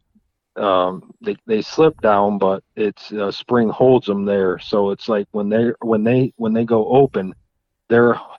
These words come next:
held open. They cannot move, can't shut back, or anything like that.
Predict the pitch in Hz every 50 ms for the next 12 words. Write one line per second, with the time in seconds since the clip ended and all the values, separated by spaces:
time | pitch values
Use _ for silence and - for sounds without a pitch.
0 | - - - - - 131 117 117 110 107 117 117 110 - 98 92 92 98 101 -
1 | - - 101 101 107 104 98 - 113 113 117 120 120 117 113 - _ _ - -
2 | 110 104 98 - _ - - - - 123 113 110 - - 113 110 110 107 107 104
3 | - _ - 110 104 101 98 - 104 101 98 98 95 - - 98 98 92 90 87